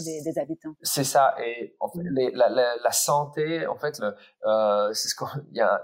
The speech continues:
Speaker 2: dans, dans le jargon, euh, de, dans le, dans le métier de l'architecture, c'est ce qu'on appelle,
Speaker 1: Mhm.
Speaker 2: euh, euh,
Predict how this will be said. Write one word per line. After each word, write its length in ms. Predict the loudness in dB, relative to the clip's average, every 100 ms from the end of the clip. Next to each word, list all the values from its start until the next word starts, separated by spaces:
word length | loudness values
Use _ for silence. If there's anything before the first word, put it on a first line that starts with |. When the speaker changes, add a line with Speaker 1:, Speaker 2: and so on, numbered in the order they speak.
| -2
Speaker 2:
dans, 220 | -2 -2
dans 200 | -4 -4
le 40 |
jargon, 560 | 0 0 -2 -6 -4 -2
euh, 320 | -2 -6 -12
de, 600 | -14 -14 -14 -14 -16 -20 _ _ _ -20 -8
dans 100 | -2
le, 140 | -2 -4 -6
dans 80 |
le 80 | -6
métier 260 | -6 -8 -4
de 40 |
l'architecture, 640 | -2 -2 -6 -10 -8 -6
c'est 120 | -6 -6
ce 80 |
qu'on 160 | -6 -4
appelle, 320 | -4 -4 -4
Speaker 1:
Mhm. 80 | -4
Speaker 2:
euh, 400 | -4 -6 -8 -4
euh, 240 | -2 -4